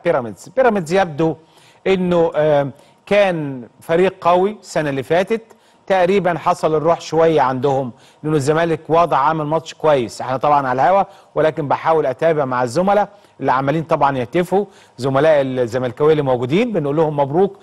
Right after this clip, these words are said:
لحد ما ينتهي الماتش. هو واضح تلاتة صفر، خلاص الماتش هيخلص بعد دقائق قليلة، بنقول لهم مبروك.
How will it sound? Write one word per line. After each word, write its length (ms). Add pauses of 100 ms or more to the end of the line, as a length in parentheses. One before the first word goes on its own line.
(240)
لحد 320
ما 100
ينتهي 220
الماتش. 360
هو 80
واضح 180
تلاتة 300
صفر، 240
خلاص 300
الماتش 300 (380)
هيخلص 360
بعد 200
دقائق 420
قليلة، 360 (280)
بنقول 220
لهم 180
مبروك. 440